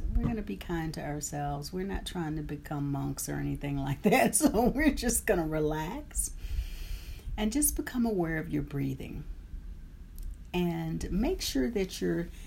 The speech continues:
connected to your body someplace with your hands, be it your heart space area, the middle of your body, your thighs, wherever you feel like you wanna place your hands. Just place your hands there.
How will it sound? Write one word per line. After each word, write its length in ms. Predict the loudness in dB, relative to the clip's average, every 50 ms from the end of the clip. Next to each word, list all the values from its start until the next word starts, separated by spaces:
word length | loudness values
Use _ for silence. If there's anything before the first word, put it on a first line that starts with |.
| -14 -14 -12 -6
connected 560 | -2 2 2 4 4 2 0 0 0 0 0 0
to 140 | 0 0
your 160 | 0 2 0 0
body 480 | 0 0 0 2 0 0 0 0 0
someplace 680 | 0 0 0 0 0 -2 -2 0 0 0 0 0 0 0
with 200 | -2 -4 -2 -2
your 100 | -4 -2
hands, 500 | 0 2 2 2 2 2 2 -2 -2 -2
be 240 | -2 0 2 2 2
it 140 | 0 -2
your 120 | -4 -4 -4
heart 360 | -4 -4 -2 -2 -2 -2 -2
space 420 | -2 -2 0 0 0 2 2 2 0
area, 560 | 0 -2 -2 -4 -4 -4 -4 -4 -4 -4 -4 -4
the 80 | -4
middle 340 | -2 -2 -2 0 0 0 0
of 140 | 0 0 0
your 140 | -2 -2 -2
body, 500 | -2 -2 -2 -2 0 -2 -2 -2 -2 -2
your 280 | -2 -2 -2 -4 -6
thighs, 800 | -6 -6 -4 -2 -2 -2 -2 -2 -2 -2 -4 -4 -4 -6 -6 -8 -10 -12 -8 -6 -4 -4 -4 -4 -6 -4 -2
wherever 380 | -2 0 0 0 0 0 0 0
you 180 | 0 0 0
feel 220 | 0 0 2 2 2
like 240 | 2 0 0 -2 -2
you 60 | -2
wanna 260 | 0 0 0 0 0
place 380 | -2 -2 -2 -2 -2 -2 -2 -4
your 100 | -6 -6
hands. 560 | -6 -6 -6 -6 -8 -8 -6 -4 -4 -4 -2 -2
Just 600 | -2 -2 -2 -2 -2 -2 -4 -6 -6 -10 -14 -12 -10
place 360 | -6 -4 -2 -2 -2 -4 -4
your 100 | -6 -4
hands 360 | -4 -2 -2 -2 -2 -4 -4
there. 380 | -4 -4 -2 -2 -2 -4 -4